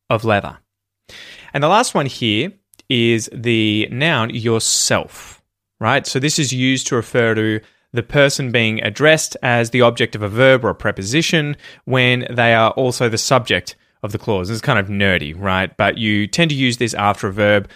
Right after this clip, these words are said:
when it's a reflexive verb. You're doing it to yourself. Someone's doing it to themselves. So you ask yourself a question. "Am I tired?"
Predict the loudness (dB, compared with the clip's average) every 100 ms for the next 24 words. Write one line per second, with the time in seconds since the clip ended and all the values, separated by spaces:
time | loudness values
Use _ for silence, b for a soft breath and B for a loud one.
0 | b -4 -2 -2 -4 -6 -2 -2 0 -2
1 | -4 -2 0 0 0 -4 -4 -2 -2 -2
2 | -2 -2 -2 -2 -6 -4 -4 -4 -6 b
3 | -4 -2 0 0 2 4 2 0 -4 -4
4 | -4 -6 -4 -6 -6 -6 -6 -6 -8 0
5 | 2 2 0 0 0 -2 -8 B B B
6 | -2 2 2 0 b b -2 0 2 4
7 | 2 0 -2 0 0 0 -4 0 0 2
8 | -2 -6 -8 -14 _ _ _ _ _ _
9 | _ -20 _ -10 -4 -4 -4 -4 -2 0
10 | 0 -4